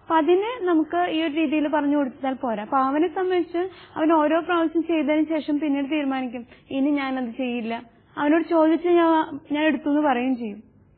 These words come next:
പത്തോളജിക്കൽ സ്റ്റീലിംഗിൽ അവരത് പറയില്ല, പക്ഷെ ഇതിൽ അവർ വ്യക്തമായി പറയും, "ആ, ഞാൻ എടുത്തു, എന്താ ചെയ്തേ? ആ, ഞാനതവിടെ കളഞ്ഞു." ചിലപ്പോ അങ്ങനെ പറയും, അവർക്ക് അതിനെ പറ്റിയൊരു seriousness ഉണ്ടാവില്ല. പക്ഷെ അവൻ ആ,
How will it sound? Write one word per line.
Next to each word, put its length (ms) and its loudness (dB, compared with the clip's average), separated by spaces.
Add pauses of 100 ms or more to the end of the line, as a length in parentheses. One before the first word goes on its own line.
(460)
പത്തോളജിക്കൽ 460 -2
സ്റ്റീലിംഗിൽ 440 0
അവരത് 280 0
പറയില്ല, 480 -4
പക്ഷെ 400 -12
ഇതിൽ 200 -2
അവർ 320 -2
വ്യക്തമായി 360 -2
പറയും, 200 -6 (300)
"ആ, 160 -4
ഞാൻ 340 -4
എടുത്തു, 300 -4
എന്താ 360 -6
ചെയ്തേ? 440 -8 (440)
ആ, 200 -12
ഞാനതവിടെ 400 -6
കളഞ്ഞു." 300 -6 (760)
ചിലപ്പോ 200 2
അങ്ങനെ 200 4
പറയും, 300 2
അവർക്ക് 300 0
അതിനെ 240 4
പറ്റിയൊരു 300 0
seriousness 600 -2
ഉണ്ടാവില്ല. 300 -8 (280)
പക്ഷെ 460 -4 (220)
അവൻ 260 4
ആ, 140 6